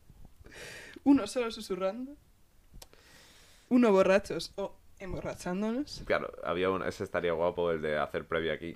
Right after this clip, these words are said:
Speaker 1: Hmm.
Speaker 2: En el podcast lo grabamos. Ya a lo mejor llevar una cervecita o algo así,
Speaker 1: <laughs>
Speaker 2: estar aquí, nos tomamos un par más, irnos contentillos.
Speaker 1: Sí. Y uno grabado mientras vamos en bici. Ah, y otro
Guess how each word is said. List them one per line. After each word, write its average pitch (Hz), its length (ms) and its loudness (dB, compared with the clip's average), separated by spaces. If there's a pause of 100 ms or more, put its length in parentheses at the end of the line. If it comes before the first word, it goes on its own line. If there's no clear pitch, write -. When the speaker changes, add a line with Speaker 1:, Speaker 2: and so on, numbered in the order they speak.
Speaker 1:
Hmm. 208 120 0 (840)
Speaker 2:
En 73 100 -16
el 76 80 -10
podcast 85 440 -6
lo 73 100 -8
grabamos. 80 640 -6 (360)
Ya 82 260 0
a 80 40 0
lo 80 80 -6
mejor 87 180 -6
llevar 87 260 0
una 90 160 -2
cervecita 90 720 -4
o 87 80 -4
algo 87 140 -2
así, 95 400 0
Speaker 1:
<laughs> - 20 2
Speaker 2:
estar 85 300 -2
aquí, 87 180 -2
nos 87 140 -6
tomamos 82 240 -10
un 82 80 -14
par 80 140 -8
más, 87 380 -12 (160)
irnos 78 200 -12
contentillos. 76 500 -12 (500)
Speaker 1:
Sí. - 300 -12 (1600)
Y 233 260 -6
uno 196 180 2
grabado 190 340 4
mientras 180 240 -2
vamos 175 240 -6
en 175 80 -10
bici. 180 400 -10
Ah, 175 160 -10 (400)
y 170 240 -10
otro 190 320 -8